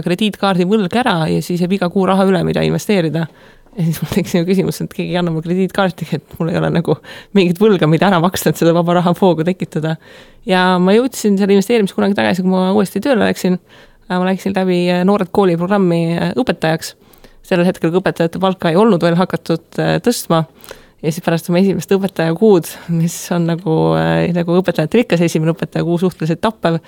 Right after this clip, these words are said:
äh, siis kui pangakontole laekus palk, mis sel hetkel oli siis, äh, täiskohaga töötav õpetaja palk oli tervelt kuussada eurot bruto, siis, siis oli nagu see koht, et no nüüd tuleb <laughs> nagu, nagu midagi teha,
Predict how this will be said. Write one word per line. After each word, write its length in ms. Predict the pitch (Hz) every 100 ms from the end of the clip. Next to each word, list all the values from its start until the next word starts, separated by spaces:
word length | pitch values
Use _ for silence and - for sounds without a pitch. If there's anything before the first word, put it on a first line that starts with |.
| - - - _
äh, 220 | 185 165 160
siis 200 | 165 -
kui 120 | 170
pangakontole 600 | 185 175 175 175 160 160
laekus 320 | 175 170 -
palk, 220 | 196 180 -
mis 140 | 151
sel 80 | 175
hetkel 360 | 165 165 160 151
oli 140 | 160 156
siis, 240 | 160 156 -
äh, 140 | 156 165
täiskohaga 400 | 170 - 160 165
töötav 300 | 170 - 175
õpetaja 260 | 160 160
palk 320 | 165 175 -
oli 80 | 151
tervelt 300 | 156 156 151 -
kuussada 340 | 190 - 156
eurot 240 | 165 160 -
bruto, 380 | 220 220 156 147 _ - - _ _ - - - - - - _
siis, 360 | - 214 190 -
siis 200 | 226 202 202
oli 200 | 185 175
nagu 200 | 175 175
see 140 | 180
koht, 220 | 175 170
et 80 | 190
no 120 | 175 180
nüüd 240 | 180 170
tuleb 300 | 170 156 143 -
<laughs> 80 | 175
nagu, 300 | 175 - - - -
nagu 320 | 175 185 -
midagi 460 | 156 - - 156 165
teha, 220 | 160 165